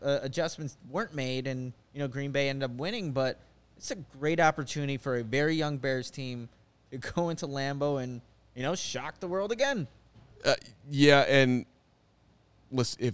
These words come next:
Speaker 2: i-, again, I just, like, allowing myself to think about it. Corey Wooden's gonna be here on Sunday night. You're gonna be up in Green Bay. I,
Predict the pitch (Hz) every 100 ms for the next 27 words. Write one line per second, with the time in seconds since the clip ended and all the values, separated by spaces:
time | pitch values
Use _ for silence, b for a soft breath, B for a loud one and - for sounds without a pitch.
0 | - - - 127 120 120 110 113 110 104
1 | 110 98 98 107 110 107 104 110 104 -
2 | 104 104 104 104 117 107 110 107 - 104
3 | 101 107 107 104 - 110 107 107 104 110
4 | 107 104 107 104 110 107 110 107 107 104